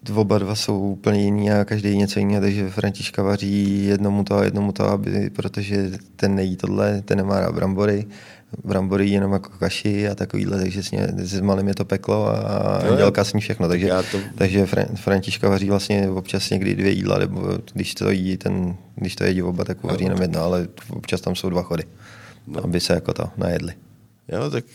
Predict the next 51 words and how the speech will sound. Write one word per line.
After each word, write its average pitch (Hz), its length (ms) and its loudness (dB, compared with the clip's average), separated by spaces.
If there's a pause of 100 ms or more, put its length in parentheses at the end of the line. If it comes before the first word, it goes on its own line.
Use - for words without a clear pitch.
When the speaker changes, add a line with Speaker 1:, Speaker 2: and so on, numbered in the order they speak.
(200)
Speaker 2:
já 98 140 2
se - 120 -4
ptám 113 200 4
z 107 60 -4
toho 113 140 2
důvodu, 110 340 2
protože 110 340 -2
já 107 240 2 (300)
prostě - 300 -8
doma 101 200 2
se 110 100 -2
úplně 107 240 0
přes-, 107 240 -6 (280)
přestávám 110 520 -2
vařit, 104 320 0
protože 110 360 -4 (420)
když - 140 -6
něco 110 240 2
uvařím, 104 320 2
tak 104 180 -6
to 104 320 -2 (440)
jí 104 160 0
akorát 104 360 2
žena. 90 340 0
Speaker 1:
Mhm. 139 340 4 (640)
Speaker 2:
Ale 95 200 4
vlastně 101 280 0
všechny 104 260 -2
tři 123 160 6
Speaker 1:
Já, 131 60 6
Speaker 2:
děti, 101 220 2
co 117 100 4
Speaker 1:
já 127 80 8
Speaker 2:
jsou 127 60 4
Speaker 1:
už 110 100 2
Speaker 2:
doma. 123 160 6
Speaker 1:
taky 107 120 6
párkrát 127 340 6
říkal, 127 220 2
jako, 123 140 2
že 120 120 2
vařit 113 240 4
nebudu, 104 260 2
že 104 100 2
mě 110 100 4
to, 104 80 4
jako, 104 280 2
to 95 240 0
nebaví. 95 420 0 (100)
Speaker 2:
No. 104 240 0 (160)
Speaker 1:
No, 95 180 0